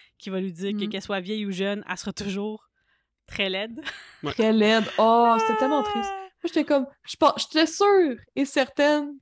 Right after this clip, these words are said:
Speaker 2: que Dani allait dire que tu sois jeune ou vieille, tu vas toujours être belle. Parce que,
Speaker 1: Mhm.
Speaker 2: <laughs> dans le fond, l'objectif de Winifred puis des, des sœurs, c'est de te redevenir jeune et belle.
Speaker 1: Ouais, de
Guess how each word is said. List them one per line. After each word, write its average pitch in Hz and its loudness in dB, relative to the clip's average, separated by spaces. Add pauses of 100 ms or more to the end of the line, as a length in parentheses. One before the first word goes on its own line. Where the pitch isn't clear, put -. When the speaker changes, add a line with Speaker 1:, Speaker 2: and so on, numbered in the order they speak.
Speaker 2:
que 240 -2
Dani 220 2
allait 202 0
dire 226 -8 (300)
que 277 0
tu 269 -2
sois 294 4
jeune 262 4
ou 247 -2
vieille, 247 -2 (100)
tu - -8
vas 233 0
toujours 226 -6
être 190 -8
belle. 190 -12 (220)
Parce 220 -2
que, 254 6
Speaker 1:
Mhm. 254 0
Speaker 2:
<laughs> 311 -10
dans 220 4
le 226 0
fond, 269 2
l'objectif 202 -2
de 240 0
Winifred 214 -4
puis 220 -20
des, 180 -6
des 185 -8
sœurs, 202 2
c'est 202 -8
de 180 -6 (380)
te - -4
redevenir 208 0
jeune 220 -2
et 220 0
belle. 208 -6 (240)
Speaker 1:
Ouais, 208 -10
de 190 -16